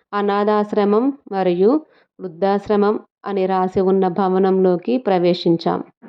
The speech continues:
గుమ్మంలో నుంచొని ఒక ఆయన మమ్మల్ని లోపలికి ఆహ్వానించారు. రమేష్ ఆయన్ని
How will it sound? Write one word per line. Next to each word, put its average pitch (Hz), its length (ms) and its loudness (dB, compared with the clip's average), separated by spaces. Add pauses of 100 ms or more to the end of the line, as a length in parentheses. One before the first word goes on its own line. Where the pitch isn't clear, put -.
(300)
గుమ్మంలో 247 840 2
నుంచొని 208 720 2
ఒక 208 200 -4
ఆయన 196 500 2 (440)
మమ్మల్ని 202 760 0 (220)
లోపలికి 202 680 -2
ఆహ్వానించారు. 185 1120 -2 (800)
రమేష్ 214 540 0 (340)
ఆయన్ని 214 420 2